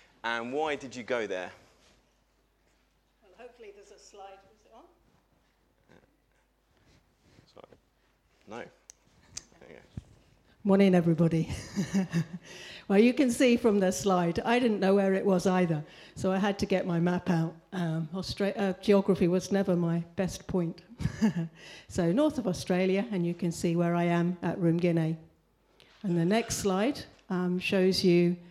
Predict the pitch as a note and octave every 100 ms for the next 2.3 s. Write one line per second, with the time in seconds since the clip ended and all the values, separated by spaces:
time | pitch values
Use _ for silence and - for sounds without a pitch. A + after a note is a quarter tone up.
0 | - - F#3+ F3+ F3+ F3+ - - F3 F3+
1 | B3 D4 F3 E3 E3+ E3 E3+ E3+ - F3
2 | E3+ F3 -